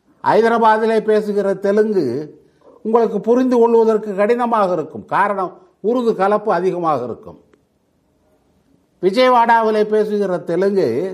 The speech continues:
உருது இல்லாமல் தூய தெலுங்காக இருக்கும்.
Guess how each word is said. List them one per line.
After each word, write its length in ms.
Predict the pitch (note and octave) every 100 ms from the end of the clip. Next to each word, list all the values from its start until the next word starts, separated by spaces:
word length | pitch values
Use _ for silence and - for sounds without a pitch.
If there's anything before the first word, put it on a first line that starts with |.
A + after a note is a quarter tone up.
| - - _ _ _ _ _ _ _ _ _
உருது 440 | E3 F#3+ C4 C4 C4
இல்லாமல் 680 | A3+ G3 E3+ D3+ A2+ A2+ - _ _ _ _ _ _
தூய 400 | G#3+ B3+ C4 C4
தெலுங்காக 600 | - A3+ G#3+ G3 E3 C#3+
இருக்கும். 380 | A#2+ - F#2+